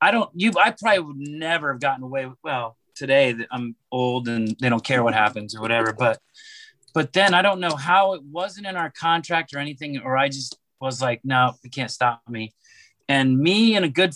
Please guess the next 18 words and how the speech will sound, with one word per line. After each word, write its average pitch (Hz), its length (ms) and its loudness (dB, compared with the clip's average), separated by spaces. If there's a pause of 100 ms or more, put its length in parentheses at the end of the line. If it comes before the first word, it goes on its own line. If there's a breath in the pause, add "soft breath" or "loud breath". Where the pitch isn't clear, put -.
friend 165 280 0
of 151 80 -6
mine 120 540 -2 (320)
would, 127 220 -8 (200)
after 175 320 2
we, 196 180 -2
'cause 143 220 -2
we'd 185 80 2
have 214 140 2
to 185 80 0
be 180 140 2
there 175 160 4
for 139 160 -8
sound 147 400 0
check 131 300 -10
at, 107 100 -16
like, 113 200 -4
noon. 113 560 -4